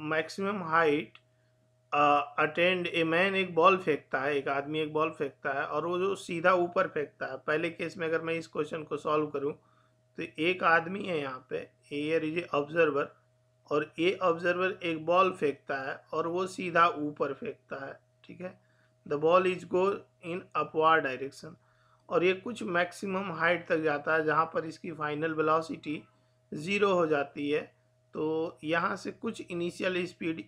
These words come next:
यू से फेंका होगा, तो we don't know about the u, we don't know about this u, तो ये हमें पता नहीं है कितने यू से फेंका था, तो ये यू है।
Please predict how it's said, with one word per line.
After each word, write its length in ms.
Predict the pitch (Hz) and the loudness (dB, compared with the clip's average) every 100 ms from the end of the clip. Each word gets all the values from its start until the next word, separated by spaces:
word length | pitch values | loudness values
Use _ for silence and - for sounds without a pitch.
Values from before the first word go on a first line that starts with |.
| - | -8
यू 160 | 170 175 | -8 -6
से 160 | 190 | -8
फेंका 360 | 147 151 143 151 | -2 -2 0 0
होगा, 300 | 143 123 131 - _ _ _ _ _ | 0 -4 -8 -10 _ _ _ _ _
तो 120 | 165 160 | -4 -2
we 200 | 165 170 | -2 0
don't 240 | 175 190 202 | 2 2 2
know 100 | 208 | 6
about 260 | 190 175 | 6 6
the 80 | 190 190 175 | -2 -6 -4
u, 140 | 147 220 - _ _ _ _ _ | -2 -4 -12 _ _ _ _ _
we 140 | - 139 | -12 -2
don't 260 | 151 156 | 0 0
know 120 | 160 151 | 0 2
about 220 | 151 147 | 2 0
this 240 | 156 156 - 165 | -4 -6 -14 -6
u, 140 | 147 247 - _ _ _ _ _ - | -6 -6 -12 _ _ _ _ _ -6
तो 360 | 165 170 - - | -4 -2 -6 -2
ये 120 | 202 | 0
हमें 260 | 220 208 180 | 2 0 -2
पता 260 | 180 175 | 0 0
नहीं 160 | 165 156 | 0 -2
है 80 | 165 | -4
कितने 400 | 170 156 165 165 | -8 -8 -10 -6
यू 140 | 156 156 | -4 -4
से 160 | 165 | -6
फेंका 340 | 147 147 139 139 | -4 -4 -4 -8
था, 180 | 151 156 | -8 -8
तो 160 | - | -6
ये 260 | 160 160 160 160 | -6 -4 -4 -4
यू 200 | 143 139 | -2 -2
है। 160 | 165 | -4